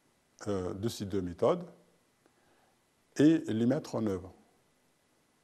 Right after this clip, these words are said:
Alors, on se place dans le cadre de données structurées en groupes de colonnes ou groupes de variables. Et les objectifs d'analyse sont les suivants. On veut analyser conjointement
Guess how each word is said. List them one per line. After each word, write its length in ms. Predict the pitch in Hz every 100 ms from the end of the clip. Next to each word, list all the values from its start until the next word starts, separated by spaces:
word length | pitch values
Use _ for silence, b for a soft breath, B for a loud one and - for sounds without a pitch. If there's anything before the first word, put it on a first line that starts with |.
| _ _ _ b b b -
Alors, 300 | 110 120 120
on 100 | 135
se 100 | -
place 320 | 147 170 156
dans 140 | 135 143
le 80 | 135
cadre 580 | - 143 127 104 95 -
de 140 | 104 123
données 420 | 127 120 117 107
structurées 580 | - - 127 - 120 113 110
en 100 | 113
groupes 400 | 104 120 123 - - _
de 140 | 107 107
colonnes 440 | 110 104 - 196
ou 120 | 127
groupes 260 | 101 117 117
de 80 | 113
variables. 560 | 101 95 104 151 180 - - _ _ b b b b b b -
Et 20 |
les 220 | 107 127 156
objectifs 480 | 160 160 - 143
d'analyse 680 | 113 127 117 110 180 190 - - - _ _ _ _ _ _ _ _ _ - -
sont 180 | - 139
les 140 | 139 139
suivants. 480 | - 123 95 85 - - b b b
On 140 | 117 127
veut 200 | 131 190
analyser 580 | 151 143 135 120 151 180
conjointement 960 | 165 156 123 135 120 123 151 196 -